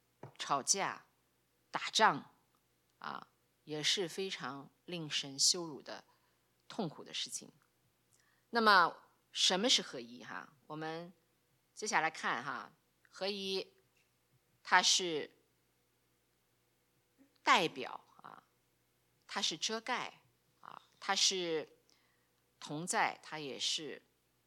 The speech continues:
共识哈。那么先看一下，就是所，就是我们的合一是指着我们被代表哈，因为耶稣基督在，呃，在十七章二十一节他说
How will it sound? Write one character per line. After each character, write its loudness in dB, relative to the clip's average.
共 2
识 2
哈。 -20
那 -2
么 8
先 2
看 0
一 -2
下， 0
就 -16
是 -8
所， -8
就 -8
是 -4
我 -6
们 -10
的 -4
合 -12
一 -12
是 -4
指 -8
着 -8
我 -12
们 -10
被 -8
代 -6
表 -12
哈， -12
因 -4
为 2
耶 4
稣 -4
基 -6
督 -4
在， 0
呃， -4
在 -2
十 0
七 -6
章 2
二 2
十 -10
一 -14
节 -6
他 -10
说 -6